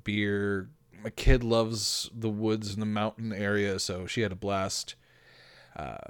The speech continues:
but it was fun. Good little family vacation to get summer kicked off right. As I sit here and record this, it is the twenty-seventh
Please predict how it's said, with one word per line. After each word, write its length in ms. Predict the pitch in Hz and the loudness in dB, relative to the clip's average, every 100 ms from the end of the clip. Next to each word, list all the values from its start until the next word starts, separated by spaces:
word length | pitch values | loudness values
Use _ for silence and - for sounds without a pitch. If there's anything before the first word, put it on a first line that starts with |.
| - | -6
but 80 | 135 | 2
it 20 | |
was 120 | 143 - | 4 8
fun. 280 | 160 98 - _ _ _ - 110 | 6 6 -2 _ _ _ -12 2
Good 140 | 127 | 6
little 220 | 123 117 | 10 8
family 300 | 107 117 113 104 | 10 8 10 8
vacation 440 | 101 107 101 104 | 6 6 4 4
to 80 | 101 | 2
get 140 | 101 | 2
summer 240 | - 101 101 | 2 2 4
kicked 280 | - 101 98 | 6 6 4
off 200 | 90 101 | 2 0
right. 320 | 90 78 - - | 0 -2 2 8
As 240 | 139 143 | 10 10
I 80 | 143 | 8
sit 220 | - 135 | 8 6
here 140 | 127 | 8
and 100 | 120 | 8
record 400 | 113 - 123 110 | 4 8 10 10
this, 180 | 104 98 | 8 -2
it 80 | 110 | -2
is 140 | 117 | -2
the 140 | 110 101 | -2 -8
twenty-seventh 1080 | - 135 131 131 - - 135 120 104 107 | -2 0 0 -2 -2 4 8 8 8 0